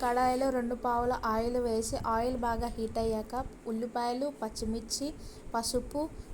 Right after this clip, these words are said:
కొత్తిమీర వేసి బాగా వేయించుకోవాలి. కొత్తిమీర కూడా బాగా వేగాక అల్లం వెల్లుల్లి పేస్ట్ వేసి పచ్చివాసన పోయేంత వరకు వేయించుకోవాలి.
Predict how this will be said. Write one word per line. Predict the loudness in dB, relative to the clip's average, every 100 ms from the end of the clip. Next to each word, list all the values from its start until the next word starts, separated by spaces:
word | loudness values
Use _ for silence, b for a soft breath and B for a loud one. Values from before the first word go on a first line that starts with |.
| -2
కొత్తిమీర | 0 0 -2 0 2
వేసి | 2 0 0
బాగా | 0 2 2 2
వేయించుకోవాలి. | 2 0 -2 -2 -2 -2 -4
కొత్తిమీర | -2 -2 0 0 0 0
కూడా | 0 0
బాగా | 2 0 2 2
వేగాక | 2 0 0 0 -2
అల్లం | -2 -2 0 0
వెల్లుల్లి | 0 2 0
పేస్ట్ | 0 0 0 -2
వేసి | -2 -2 -2 -6 B B B -2
పచ్చివాసన | 0 2 2 2 0
పోయేంత | 0 0 0 0 0
వరకు | 2 2 2
వేయించుకోవాలి. | 2 2 2 -2 -4 -4 -4 -6